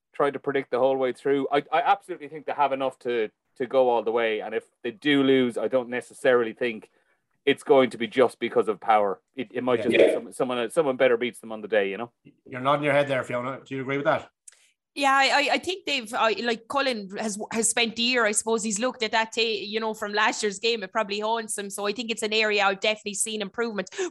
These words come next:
Speaker 3: But I think it's the footwork around the contact area. He's really improved in the forwards and especially the big ball carriers. So Neil talked about gain line. They're getting gain line because you can see when they hit that, there's a lot more footwork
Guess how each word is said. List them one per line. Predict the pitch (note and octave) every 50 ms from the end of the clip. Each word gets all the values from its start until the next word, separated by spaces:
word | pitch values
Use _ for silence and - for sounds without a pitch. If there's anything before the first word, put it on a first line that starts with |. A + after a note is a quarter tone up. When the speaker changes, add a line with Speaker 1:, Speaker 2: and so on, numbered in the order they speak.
| -
Speaker 3:
But | A#3 A#3
I | A#3+
think | - - D#4+ D4+ -
it's | D4+ - -
the | - G#3
footwork | - - B3+ A#3+ - F#3 G3+ G3+ G3+
around | G#3 G3+ G3+ G#3 A3 A#3
the | A3+ A3
contact | - A#3+ A#3 A#3 A3 A#3 A3+ A3 -
area. | A#3 A#3 A#3+ B3 B3 A#3+
He's | A#3+ A#3 A3 F#3+ G3
really | A3 A#3 G#3 G#3
improved | G#3 G3 - A3+ A3 A3 G3+ G#3
in | G3+ G3+
the | F#3+
forwards | - - G#3+ G#3+ G#3+ G#3 F#3+ - - - - - -
and | G3+ G#3+
especially | G#3+ - - B3+ B3+ - B3+ G#3
the | G3
big | F#3+ G3+ A#3+ A#3+ G3 F#3+
ball | A3+ A3 G#3+ G3+ G3
carriers. | G3 G#3+ G3+ G3 F#3+ F#3 F3+ - - - - -
So | - - A3
Neil | A#3 B3+ C4 B3
talked | - - B3+ A#3+ A#3+ A#3+
about | A#3 G#3+ A3 G#3+ G#3+
gain | A#3 A#3 A#3 A#3
line. | A3 F#3+ F3 - - - - -
They're | F#3+ G3
getting | F#3+ - B3 C4 B3 A#3+ A3
gain | F#3 A#3 B3 B3 A#3+
line | A3+ G#3 G3
because | F#3 G3+ G3+ A3 A3+ G#3 F#3
you | G#3
can | - G#3+ G3
see | - - B3 A#3+
when | G#3+ A3 A3 G#3+
they | A3 G#3
hit | G#3 B3+ B3 A#3+ -
that, | G#3+ G#3 G#3 -
there's | G#3 G#3 G3+
a | G#3 G#3
lot | G#3+ A3+ A#3 G#3+ F#3+
more | G#3 G#3+ G#3
footwork | G3+ - - A#3+ A#3 - - A3+ C4+ D4+ -